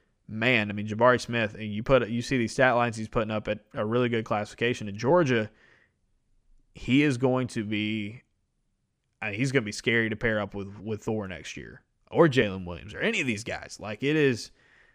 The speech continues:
there's a lot to like about his, about his upside, and, um, you know, get ready. And I'm also of the opinion that Trey Alexander is gonna be really, really good next year. And I know he's not, he doesn't have the stats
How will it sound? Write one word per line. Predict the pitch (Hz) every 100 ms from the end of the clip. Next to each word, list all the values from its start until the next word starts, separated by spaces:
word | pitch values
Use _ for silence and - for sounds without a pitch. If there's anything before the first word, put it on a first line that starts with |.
| _
there's | - 147 127
a | 107
lot | 104 113 110
to | 123
like | 107 107 107
about | 104 104 98
his, | 107 87
about | 104 104 104
his | 101 104
upside, | 107 104 - 104 92 95
and, | 98 98
um, | 104 98 92 98 _ _ _ _ _ _ _ _ _ _ -
you | 107
know, | 104
get | 110
ready. | 110 117 95 85
And | 113
I'm | 131
also | 151 151 143
of | 127
the | 123
opinion | 117 127 113
that | 107
Trey | 120
Alexander | 107 104 110 110
is | 107
gonna | 107
be | 101
really, | 104 107
really | 107 101
good | 104 107
next | 113 113 -
year. | 113 110 - _
And | 117 110
I | 107
know | 107 107
he's | 107 107
not, | 117 104 98 _ _ _ _ _ _
he | -
doesn't | 127 120 117
have | 117 107
the |
stats | 104 - 104 107 104 -